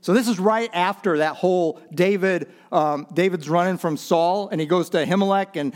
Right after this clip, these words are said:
he gets, uh, food for him and his men, and he gets that sword from Ahimelech, but Saul's still pursuing him. And, um,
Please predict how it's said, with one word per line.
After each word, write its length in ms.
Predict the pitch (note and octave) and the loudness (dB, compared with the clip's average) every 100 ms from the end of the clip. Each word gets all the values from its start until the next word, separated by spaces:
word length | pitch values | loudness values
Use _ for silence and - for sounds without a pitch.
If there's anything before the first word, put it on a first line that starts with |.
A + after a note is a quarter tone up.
| - | -6
he 80 | F3 | -2
gets, 400 | F#3 F#3 - - | -2 -2 -10 -4
uh, 220 | F3 D3+ | 0 0
food 340 | D3+ F#3 G3+ G3 | 0 0 0 0
for 280 | F#3+ F3+ D3+ | -2 -2 0
him 180 | F#3 | 0
and 100 | F#3 | 0
his 120 | E3 D#3+ | 0 0
men, 340 | F#3 G3+ G3 - - - | 0 0 -2 -6 -16 -6
and 120 | D#3 | -2
he 40 | |
gets 200 | F3+ E3 | 0 0
that 160 | F3 C3 | -2 -2
sword 340 | - G3+ G3+ | 0 0 0
from 160 | G3 F3 | 0 0
Ahimelech, 480 | D3+ G#3 G#3+ G#3+ G#3+ - - - | 0 2 2 0 -4 -14 -20 -4
but 180 | E3+ E3+ | -2 0
Saul's 320 | - F#3 F3+ | 2 2 0
still 220 | - G#3 F#3+ | 0 0 0
pursuing 480 | F3 F3 G3+ G3 | -4 0 0 2
him. 240 | G3 G3 G3 - - _ _ | 2 0 -2 -10 -20 _ _
And, 360 | D3+ D3 D#3 D3+ | -2 -2 -2 0
um, 460 | D#3+ D3+ D3 C#3+ | 0 0 -4 -8